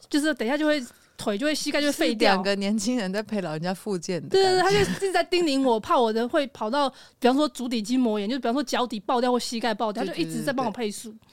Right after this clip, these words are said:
Speaker 2: 对，对。
Speaker 1: 然后到了最后结束之后，我们几个人去吃早餐，然后这时候我的睡意已经整个涌上来，然后他们就跟我说：“嗯，你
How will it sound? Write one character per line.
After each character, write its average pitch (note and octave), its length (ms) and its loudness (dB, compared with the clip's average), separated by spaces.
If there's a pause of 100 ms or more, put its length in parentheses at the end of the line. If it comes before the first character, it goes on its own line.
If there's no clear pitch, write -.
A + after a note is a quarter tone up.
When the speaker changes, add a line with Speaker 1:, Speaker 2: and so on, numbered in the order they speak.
(120)
Speaker 2:
对， - 60 -20
对。 - 60 -20 (600)
Speaker 1:
然 C#4+ 100 2
后 E4 60 6
到 E4 200 2
了 A#3+ 180 2 (140)
最 E4+ 100 6
后 E4+ 80 6
结 A3+ 180 0
束 C4+ 140 -4
之 A#3+ 60 0
后， B3 60 4
我 A#3 40 2
们 G#3 80 -2
几 F#3+ 160 -10
个 F3+ 60 -10
人 F#3+ 60 -10
去 G#3+ 80 -8
吃 A3 200 -14
早 F3+ 180 -8
餐， F#3+ 220 -16 (480)
然 C#4 100 0
后 - 0 -
这 E4 120 2
时 E4 80 0
候 C#4+ 40 2
我 A#3 60 0
的 A3+ 80 -2
睡 C4 320 2
意 A#3+ 140 0
已 G3 40 -6
经 A3 200 -2
整 G#3 220 -6
个 G3 260 -10
涌 G3+ 220 -4
上 A3 200 -2
来， G#3 240 -14 (260)
然 - 20 -10
后 C#4 60 2
他 - 0 -
们 D#4 100 2
就 D4+ 80 0
跟 D4+ 80 2
我 A#3+ 100 6
说 A#3 380 2 (380)
：“嗯， C#4+ 120 4
你 E4+ 40 6